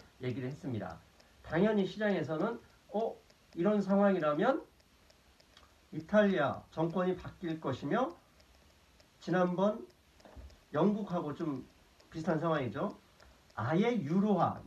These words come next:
이탈리아는 지금 유로화를 사용하고 있습니다. 유로화 자체를 사용하지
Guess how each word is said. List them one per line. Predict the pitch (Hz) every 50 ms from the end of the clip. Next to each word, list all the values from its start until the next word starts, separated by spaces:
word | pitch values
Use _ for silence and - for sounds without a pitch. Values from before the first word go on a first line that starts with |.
| - -
이탈리아는 | - - - 208 208 202 208 208 214 208 196
지금 | - 185 180 190 147
유로화를 | 113 123 147 170 196 202 196 180 170 160
사용하고 | 160 165 160 165 165 139 104 107
있습니다. | 107 101 107 113 107 110 120 151 202 247 - - - - _ - -
유로화 | 120 147 180 190 208 208 208 170 143
자체를 | - 156 147 - - - 165 165 202 240 269 339 - - _ _ -
사용하지 | - - 196 190 190 185 180 -